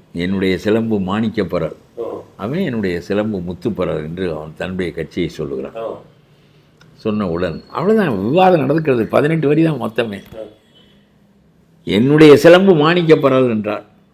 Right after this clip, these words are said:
Speaker 1: "என்னுடைய சிலம்பு முத்துப்பர-, முத்து" என்றான் அவன்.
Speaker 2: எதுயா உயர்ந்தது, மாணிக்கமா அன்றைய காலத்துல முத்தாயா?
Speaker 1: முத்து பாண்டியர்களுக்கு உரியது,
Speaker 2: ஓ.
Speaker 1: மாணிக்கம் தான் விலை அதிகம் உடையதா.
Speaker 2: ஓ.
Speaker 1: ஆ. அதனால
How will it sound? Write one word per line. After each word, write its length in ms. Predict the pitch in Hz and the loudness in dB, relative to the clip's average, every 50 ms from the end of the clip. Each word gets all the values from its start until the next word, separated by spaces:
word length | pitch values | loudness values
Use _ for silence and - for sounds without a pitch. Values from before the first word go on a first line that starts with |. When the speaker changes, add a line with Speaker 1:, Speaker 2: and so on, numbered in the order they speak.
| _ _ _ | _ _ _
Speaker 1:
"என்னுடைய 380 | - 95 95 101 101 101 101 | -6 -6 -2 0 0 0 0
சிலம்பு 340 | - - 107 113 117 123 107 | 0 0 -2 -2 -2 -2 -4
முத்துப்பர-, 640 | 92 95 98 95 - 131 101 95 92 95 90 82 80 | -6 -6 -4 -4 -2 -2 -2 0 0 -2 -2 -2 -4
முத்து" 280 | 87 95 95 - - 117 | -8 -10 -6 -2 -2 0
என்றான் 360 | 98 95 78 78 78 76 76 | 0 -2 -4 -6 -8 -8 -10
அவன். 200 | 76 73 71 78 - | -12 -14 -14 -8 -6
Speaker 2:
எதுயா 280 | 156 180 220 233 220 | -4 -2 2 4 6
உயர்ந்தது, 500 | 190 160 143 147 139 135 123 120 110 107 | 6 6 6 4 2 0 0 -2 -2 -2
மாணிக்கமா 480 | 101 107 120 135 151 151 - 151 165 185 | 0 0 0 0 0 -2 -2 -2 -2 -2
அன்றைய 320 | 175 139 123 113 120 113 | -2 -2 -2 -2 -2 -2
காலத்துல 420 | 117 117 113 120 117 - 123 113 98 | 0 0 0 0 -2 -4 -8 -10 -10
முத்தாயா? 480 | 98 95 - - - - - - - - - - _ _ _ _ _ - | -10 -12 -14 -16 -20 -20 -20 -20 -20 -20 -20 -20 _ _ _ _ _ -10
Speaker 1:
முத்து 360 | - 110 117 120 - - - 180 | -6 -4 -4 -4 0 2 2 2
பாண்டியர்களுக்கு 680 | 175 139 131 131 139 156 147 135 135 127 120 107 92 | 4 4 2 2 2 2 0 2 2 2 0 0 -2
உரியது, 340 | 98 98 92 85 78 78 - | -2 -2 -2 -2 -4 -6 -8
Speaker 2:
ஓ. 240 | - - _ - | -10 -16 _ -8
Speaker 1:
மாணிக்கம் 460 | 80 113 107 98 113 120 117 123 120 127 | -6 -4 -2 -2 -4 -4 -4 -4 -4 -4
தான் 160 | 135 139 123 | -4 -4 -2
விலை 240 | 110 110 117 113 104 | -2 0 0 0 0
அதிகம் 300 | 101 101 98 95 90 78 | -2 -2 -4 -4 -4 -4
உடையதா. 280 | 80 80 76 71 71 | -4 -4 -4 -4 -6
Speaker 2:
ஓ. 320 | 73 110 110 101 90 85 - - | -4 -4 -4 -4 -6 -8 -12 -16
Speaker 1:
ஆ. 200 | 71 69 62 58 - - _ _ _ _ _ _ | -16 -14 -14 -16 -18 -20 _ _ _ _ _ _
அதனால 400 | - 104 117 131 139 139 139 123 | -8 -4 -2 -2 0 0 0 -2